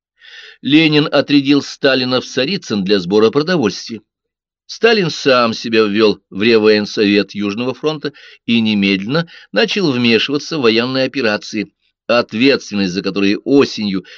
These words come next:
тысяча девятьсот восемнадцатого года нёс бывший царский генерал Сытин, командующий Южным фронтом, назначение Троцкого. Кроме того, Сталин то и дело обсуждал военные дела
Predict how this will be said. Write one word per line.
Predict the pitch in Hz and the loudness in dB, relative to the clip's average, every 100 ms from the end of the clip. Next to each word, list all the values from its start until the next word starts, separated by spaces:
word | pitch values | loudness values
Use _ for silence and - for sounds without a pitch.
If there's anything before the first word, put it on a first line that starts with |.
| - _ | -20 _
тысяча | 139 123 - 120 | 2 2 0 -8
девятьсот | 107 104 120 104 | -6 -4 -2 -2
восемнадцатого | 101 110 104 92 - 98 95 | -4 -4 -4 -4 -6 -4 0
года | 175 160 104 _ _ _ _ - | 0 0 -4 _ _ _ _ -6
нёс | 104 110 87 | 0 0 0
бывший | 110 233 196 - 202 | -2 -2 -2 -4 -6
царский | - 170 165 - - 143 | -2 0 0 -4 -8 -8
генерал | 127 127 131 127 | -6 -2 0 -2
Сытин, | - - 110 101 92 - - - | -4 -2 -2 -2 -6 -8 -20 -12
командующий | - 107 180 170 127 110 - 107 | -4 0 0 0 -2 -4 -4 -4
Южным | 123 120 135 | -4 -4 -4
фронтом, | 123 117 98 101 90 _ _ - | -2 -2 -2 -4 -14 _ _ -4
назначение | 151 139 - 135 127 | -2 -2 -2 -2 -2
Троцкого. | 113 - 107 - - 95 _ _ _ _ _ _ _ _ _ _ _ _ _ - - - _ | -8 -2 -2 -2 -12 -18 _ _ _ _ _ _ _ _ _ _ _ _ _ -20 -20 -20 _
Кроме | 208 247 208 | 2 2 4
того, | 156 123 | 2 2
Сталин | - - - 123 110 104 101 | 0 -4 0 2 2 0 -2
то | 107 | 0
и | 101 | 0
дело | 98 101 | 2 2
обсуждал | 98 - 101 92 101 | 2 -2 -4 0 2
военные | 98 101 98 98 95 | 2 0 0 0 0
дела | 90 95 98 | 0 0 0